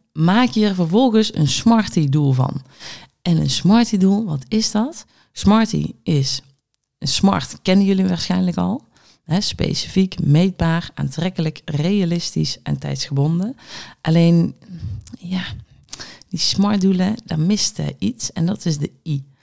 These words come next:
de interne motivatie. En dat is dus dat het gewoon kei, kei, kei, kei leuk is om eraan te werken. En jouw reden om aan dat doel te werken.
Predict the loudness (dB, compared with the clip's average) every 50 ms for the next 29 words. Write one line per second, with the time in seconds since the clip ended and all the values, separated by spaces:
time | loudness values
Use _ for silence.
0 | _ _ _ _ -14 -14 -14 -8 _ 2 4 4 4 4 2 0 0 2 2 2
1 | 2 0 0 0 -2 -2 -2 -2 -2 -2 -4 -6 -8 -8 -10 -10 -6 -4 -4 -2
2 | -4 -4 -4 -6 -4 -4 -4 -4 -4 -6 -6 -6 -6 -6 -8 -8 -8 -6 -6 -6
3 | -8 -10 _ _ _ _ -6 -4 -4 -2 -4 -4 -6 -8 -10 -8 -6 -6 -8 -8
4 | -8 -8 -10 -10 -12 -14 _ _ _ _ -6 -2 0 0 2 2 2 0 0 0
5 | -2 -4 -4 -2 -4 -6 -6 -8 -14 -18 -20 -18 _ 2 2 2 2 2 0 0
6 | -2 -2 0 -2 -2 -2 -2 -4 -4 -4 -4 -4 -4 -6 -14 -18 -4 _ 2 2
7 | 4 4 4 4 4 4 4 4 4 4 4 4 4 4 4 4 2 2 4 4
8 | 4 2 0 -6 -14 -20 -20 -14 _ 4 6 8 8 6 4 0 -2 -2 -2 -4
9 | -4 -6 -6 -8 -8 -8 -12 -14 -14 -14 -14 -14 -16 -16 -18 -20